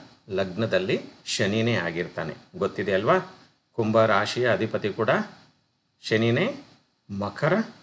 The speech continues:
ರಾಶಿಯ ಅಧಿಪತಿನೂ ಕೂಡ ಶನಿನೇ. So, ಇದು ಮಕರ ಲಗ್ನ ಆಗಿರೋದ್ರಿಂದ ಮಕರದಿಂದ ಒಂದನೇ ಮನೆ ಶುರು ಆಗತ್ತೆ, ಅಲ್ಲಿಂದ ಎರಡನೇ ಮನೆಯೂ ಶನಿದೇ ಆಗಿರೋದ್ರಿಂದ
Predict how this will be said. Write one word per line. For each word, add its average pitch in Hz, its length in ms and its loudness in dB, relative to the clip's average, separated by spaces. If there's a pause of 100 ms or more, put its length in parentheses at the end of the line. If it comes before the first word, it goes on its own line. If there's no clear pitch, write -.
(120)
ರಾಶಿಯ 101 400 -2
ಅಧಿಪತಿನೂ 98 480 -4
ಕೂಡ 117 180 -4
ಶನಿನೇ. 90 580 -6 (240)
So, 135 120 -4
ಇದು 131 120 -4
ಮಕರ 117 400 4
ಲಗ್ನ 123 260 -2
ಆಗಿರೋದ್ರಿಂದ 90 680 -2 (440)
ಮಕರದಿಂದ 113 500 0
ಒಂದನೇ 101 380 0
ಮನೆ 107 220 -2
ಶುರು 110 200 -2
ಆಗತ್ತೆ, 104 560 0 (280)
ಅಲ್ಲಿಂದ 127 380 0 (420)
ಎರಡನೇ 113 340 0
ಮನೆಯೂ 117 320 0
ಶನಿದೇ 117 380 4
ಆಗಿರೋದ್ರಿಂದ 104 640 0